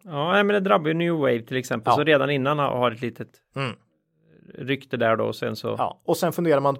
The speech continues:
Speaker 2: har de kovenanter på sina lån mot banken
Speaker 1: Mm.
Speaker 2: och, eh, vad, hur blir diskussionen med banken nu?
Speaker 1: Mm.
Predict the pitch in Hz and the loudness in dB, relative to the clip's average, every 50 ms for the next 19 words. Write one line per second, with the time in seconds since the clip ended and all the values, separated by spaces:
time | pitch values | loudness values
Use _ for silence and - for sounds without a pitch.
0 | - - - 127 151 147 147 147 147 - 147 151 147 143 123 107 - - 123 120 | -8 -12 -6 -2 0 0 0 -2 -2 -2 -2 0 2 0 0 0 -2 -2 0 0
1 | 131 160 151 _ _ _ _ _ _ - 135 120 151 143 139 135 135 131 131 127 | 0 0 -4 _ _ _ _ _ _ -12 -8 -6 -2 -2 0 0 0 -2 -2 -2
2 | 117 117 123 113 107 104 - 131 123 117 117 120 127 123 120 - _ - 131 127 | 0 0 0 0 0 -4 -6 -4 -2 -2 -2 -2 -2 -4 -4 -4 _ -12 -12 -10
3 | 127 131 135 127 120 123 123 120 123 117 135 131 120 123 113 117 117 - 123 113 | -10 -10 -8 -2 0 2 2 2 2 0 -2 -2 -2 -4 -4 -4 -6 -8 -8 -8
4 | - 120 113 107 107 117 113 113 117 101 98 95 - 131 117 101 92 87 - _ | -6 -6 -6 -4 -4 -2 2 2 2 2 2 -4 -6 -6 -6 -6 -6 -10 -12 _
5 | _ _ _ _ _ _ - 123 117 113 131 | _ _ _ _ _ _ -8 -6 -6 -6 -6